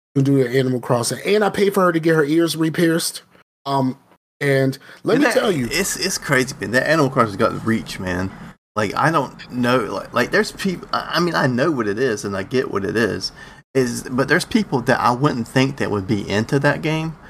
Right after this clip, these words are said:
Speaker 2: that are into that game. It's like, dudes be like, "I play Madden, Call of Duty, and Animal Crossing." And I'm like, "Okay, if that's how we're
Speaker 1: Yeah.
Speaker 2: gonna play it," but <laughs>
Speaker 1: Yeah. You know,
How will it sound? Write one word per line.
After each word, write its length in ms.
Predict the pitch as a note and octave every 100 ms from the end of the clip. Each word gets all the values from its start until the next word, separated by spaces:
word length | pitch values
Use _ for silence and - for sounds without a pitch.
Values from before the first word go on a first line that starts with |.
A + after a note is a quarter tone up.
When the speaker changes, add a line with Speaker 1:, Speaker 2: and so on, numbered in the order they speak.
| - -
Speaker 2:
that 120 | A2+
are 80 | A2
into 260 | A#2 A2
that 200 | - F2
game. 220 | - E2 - - B2+
It's 180 | B2
like, 240 | B2+ G#2 -
dudes 240 | C#3+ C#3
be 140 | C3+ B2+
like, 220 | G2+ - - -
"I 100 | B2
play 220 | D3 D#3 A2
Madden, 440 | G#2+ A#2+ B2+ A#2+ -
Call 240 | - C3+ G#2+
of 80 | G2
Duty, 300 | A#2+ B2 A2 -
and 100 | A#2+
Animal 360 | A#2+ A2+ F2 E2+
Crossing." 500 | - F2+ - - - _
And 80 | C3+
I'm 100 | C3
like, 160 | A2+ F2+ - -
"Okay, 320 | - A2+ F#3+ - - - - - _ A#2
if 120 | -
that's 180 | D3 -
how 120 | C#3+
we're 120 | C3
Speaker 1:
Yeah. 60 | B2
Speaker 2:
gonna 140 | C#3
play 240 | C#3+ F#3+
it," 160 | E3 -
but 120 | C3
<laughs> 1120 | - - - D#5 D#5 C#5 C#5 B4+ C5+ - _
Speaker 1:
Yeah. 220 | G#4+ - C#3+ - B3 D4 B3
You 80 | G#4
know, 240 | C#4 A#3+